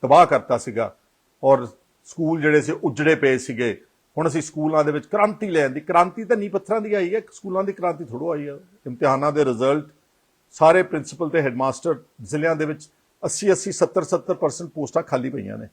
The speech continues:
ਸੋ ਇਸ ਕਰਕੇ ਮੈਂ ਸਾਰੇ ਪੰਜਾਬ ਦੇ ਔਰ ਬਾਹਰ ਬੈਠੇ ਵਿਸ਼ਵ ਤੋਂ ਐਨ ਆਰ ਆਈਜ਼ ਨੂੰ ਕਹਿਣਾ ਚਾਹੁੰਦਾ ਕਿ ਇਹਨਾਂ ਦੇ ਝੂਠੇ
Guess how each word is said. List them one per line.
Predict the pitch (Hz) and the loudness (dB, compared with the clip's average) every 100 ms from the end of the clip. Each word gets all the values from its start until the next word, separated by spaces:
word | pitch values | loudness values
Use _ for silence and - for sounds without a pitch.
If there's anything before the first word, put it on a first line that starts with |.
| _ _ _ _ _ _ _ | _ _ _ _ _ _ _
ਸੋ | 175 | -2
ਇਸ | 165 | 0
ਕਰਕੇ | 202 156 180 | 0 0 -4
ਮੈਂ | 160 151 147 156 165 - _ _ | -4 -4 -2 -2 -4 -12 _ _
ਸਾਰੇ | - 135 175 | -4 -2 -2
ਪੰਜਾਬ | 135 120 117 117 110 | -4 -4 -2 -2 -4
ਦੇ | 127 151 156 _ _ _ _ 135 | -6 -6 -10 _ _ _ _ -2
ਔਰ | 123 | -2
ਬਾਹਰ | 101 147 190 | 2 4 4
ਬੈਠੇ | 151 117 139 | 0 -2 -6
ਵਿਸ਼ਵ | 123 120 123 | -8 -10 -12
ਤੋਂ | 139 139 | -8 -8
ਐਨ | 123 117 | -6 -4
ਆਰ | 117 | -2
ਆਈਜ਼ | 123 107 | -2 -6
ਨੂੰ | 117 | -12
ਕਹਿਣਾ | 110 117 | -12 -12
ਚਾਹੁੰਦਾ | 107 110 127 | -10 -12 -12
ਕਿ | 151 | -14
ਇਹਨਾਂ | 165 156 156 | -12 -10 -8
ਦੇ | 175 | -8
ਝੂਠੇ | - _ - 135 _ 156 156 | -12 _ -14 -14 _ -10 -8